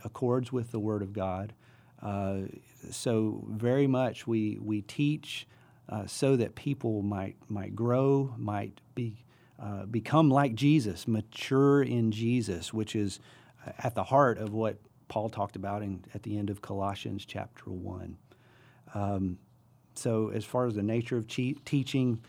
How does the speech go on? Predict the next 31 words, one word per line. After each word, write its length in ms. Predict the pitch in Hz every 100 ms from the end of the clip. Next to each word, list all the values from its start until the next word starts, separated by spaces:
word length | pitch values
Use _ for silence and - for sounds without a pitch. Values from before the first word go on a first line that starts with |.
| - _ - 110
uh, 120 | 101
there's 440 | 98 104 107 104
elements 540 | 104 131 147 143 123 -
there. 280 | 127 139
It 220 | 113 - 113
goes 220 | 120 107
beyond 520 | 110 113 131 139 123
just 420 | 117 110 - - - _ 107
giving, 560 | 107 120 117 113 104 95 - - _ -
uh, 420 | 101 101 95 95 92 - -
facts 580 | - - 135 135 - -
and 460 | 104 98 95 92 98
this, 160 | 120 120
that, 140 | 120
and 80 | 110
the 80 | 110
other, 160 | 143
but 140 | 123 104
there's 160 | 107
actual 580 | 117 120 - 117 110 98 - _
application 920 | 117 135 147 123 - 139 - 147 135 117
and 140 | 90
obedience, 840 | 87 92 123 147 147 147 143 -
which 180 | 110 101
is 180 | 101 90 -
what 180 | 113 101
Jesus 500 | 101 123 127 120 107
was 160 | 107 107
all 200 | 104 104
about, 380 | 104 107 113 113
uh, 40 | -